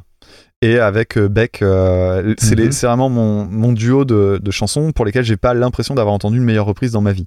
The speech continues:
Speaker 1: qui sont donc, euh, troisième et quatrième dans le classement actuellement. Les autres chansons qui sont autour sont des chansons que je peux réécouter pour mon plaisir, vraiment, et je peux aller, euh, assez loin en fait dans la liste
Speaker 2: Ouais.
Speaker 1: pour que ce soit vraiment
Speaker 2: Mhm.
Speaker 1: des chansons que je peux
Speaker 2: Je suis
Speaker 1: réécouter.
Speaker 2: d'accord, moi aussi.
Speaker 1: Je crois que je ne réécouterai jamais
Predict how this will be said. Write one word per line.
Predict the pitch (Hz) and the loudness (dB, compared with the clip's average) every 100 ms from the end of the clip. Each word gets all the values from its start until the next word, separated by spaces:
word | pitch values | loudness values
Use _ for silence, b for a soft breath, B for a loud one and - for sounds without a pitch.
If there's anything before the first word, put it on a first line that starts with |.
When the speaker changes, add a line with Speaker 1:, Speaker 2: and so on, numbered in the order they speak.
| _ - | _ -6
Speaker 1:
qui | 110 | -2
sont | 139 143 | 0 0
donc, | 123 - | 0 0
euh, | 107 101 92 90 - | 2 4 2 0 -2
troisième | - 98 120 | -6 -4 -2
et | 113 | -2
quatrième | 98 - 110 | -4 -2 -2
dans | 104 | 0
le | 95 | -2
classement | - 98 110 | -4 -4 -4
actuellement. | 95 101 92 85 _ _ - | -4 -4 -4 -6 _ _ -2
Les | 113 127 | 0 0
autres | 185 | -2
chansons | 147 - 156 | -2 -4 -6
qui | - | -6
sont | 120 - | -8 -2
autour | 123 - 170 - | -4 -2 -4 -2
sont | 160 | -2
des | 139 | -2
chansons | 131 - 165 | -2 -4 -6
que | |
je | - | -2
peux | 135 | -2
réécouter | 120 120 - 127 | -2 -4 -4 -2
pour | 123 | 0
mon | 113 | -2
plaisir, | - 110 104 | 0 -2 -2
vraiment, | 98 113 113 - | -2 -2 -2 -4
et | 120 | -4
je | - | -2
peux | 120 | 0
aller, | 98 117 107 | 2 2 2
euh, | 92 | 0
assez | 107 - | -2 -2
loin | 110 117 | -2 0
en | 117 | -2
fait | - 107 | -4 -2
dans | 98 | 0
la | 92 | 0
liste | 110 - - - b b b - | -2 -6 -16 -20 b b b -2
Speaker 2:
Ouais. | 131 | 0
Speaker 1:
pour | 101 - | 0 -2
que | |
ce | 104 - | -6 -2
soit | 117 | -2
vraiment | 113 | -2
Speaker 2:
Mhm. | 117 | -2
Speaker 1:
des | 110 | -2
chansons | 110 135 | -4 -4
que | |
je | - | -2
peux | |
Speaker 2:
Je | 104 | 0
suis | 131 | 0
Speaker 1:
réécouter. | 113 107 | 0 0
Speaker 2:
d'accord, | 143 | 0
moi | 135 117 | -2 -2
aussi. | 110 | -2
Speaker 1:
Je | 117 120 | 0 -2
crois | 117 - 156 | -2 -4 -4
que | 123 | -2
je | 120 | -2
ne | 110 | 0
réécouterai | 113 123 - - 110 | 0 -2 -4 -2 -2
jamais | 98 123 127 110 | 0 -2 -2 -4